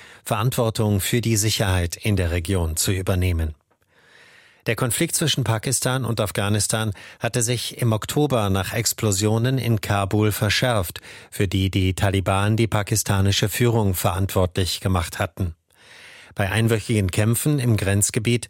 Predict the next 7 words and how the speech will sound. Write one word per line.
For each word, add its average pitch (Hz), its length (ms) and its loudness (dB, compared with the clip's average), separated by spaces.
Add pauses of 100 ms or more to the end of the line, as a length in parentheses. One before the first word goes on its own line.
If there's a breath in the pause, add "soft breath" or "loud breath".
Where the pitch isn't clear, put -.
(360 loud breath)
wurden 104 260 2
nach 98 220 0
uno-Angaben 104 920 2
fünfzig - 720 -2
afghanische 101 760 0
Zivilisten 98 720 0
getötet. 104 580 0